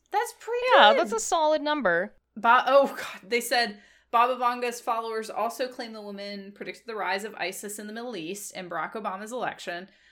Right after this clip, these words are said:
Speaker 1: Baba Vanga did, however, claim the first African-American president of the U S will also be the last, is what it says in here.
Speaker 2: Um, I mean, t-,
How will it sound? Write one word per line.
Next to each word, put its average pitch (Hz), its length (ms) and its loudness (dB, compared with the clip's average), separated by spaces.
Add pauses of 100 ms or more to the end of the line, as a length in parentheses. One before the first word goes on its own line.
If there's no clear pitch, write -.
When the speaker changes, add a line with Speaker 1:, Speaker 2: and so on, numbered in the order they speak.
(200)
Speaker 1:
Baba 202 240 0
Vanga 208 380 0
did, 233 180 -2
however, 202 840 -2
claim 196 360 -10
the 190 80 -6
first 202 340 -8
African-American 190 800 -6
president 165 540 -8
of 170 120 -12
the 165 80 -16
U 165 180 -8
S 156 220 -6
will 175 180 -8
also 165 280 -8
be 175 160 -12
the 156 100 -12
last, - 680 -8 (120)
is 175 120 -18
what - 100 -12
it - 60 -20
says 170 240 -14
in 202 120 -14
here. 202 380 -14 (480)
Speaker 2:
Um, 190 460 -6 (1120)
I 202 80 -8
mean, 196 400 -8 (800)
t-, - 120 -20